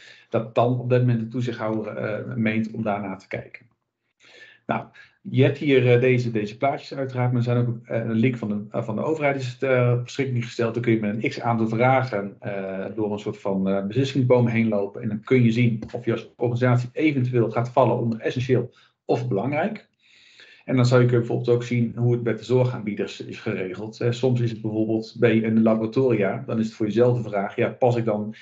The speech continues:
in welk kokertje? Nou, daar biedt, zeg maar, ook die tool natuurlijk een, eh, handreiking in.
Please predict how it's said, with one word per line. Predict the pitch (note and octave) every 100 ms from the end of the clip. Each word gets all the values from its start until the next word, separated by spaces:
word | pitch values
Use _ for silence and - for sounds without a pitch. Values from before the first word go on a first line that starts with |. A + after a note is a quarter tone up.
| -
in | - A2
welk | G#2+ G#2+
kokertje? | C3 C3 - - - - _ -
Nou, | - -
daar | A#2
biedt, | B2 C3+
zeg | - B2 A#2+
maar, | A2+
ook | A2+
die | -
tool | - A2+
natuurlijk | A2 A2 G#2+
een, | G2
eh, | G2
handreiking | G2+ G#2 E2+ - E2+
in. | F2+ -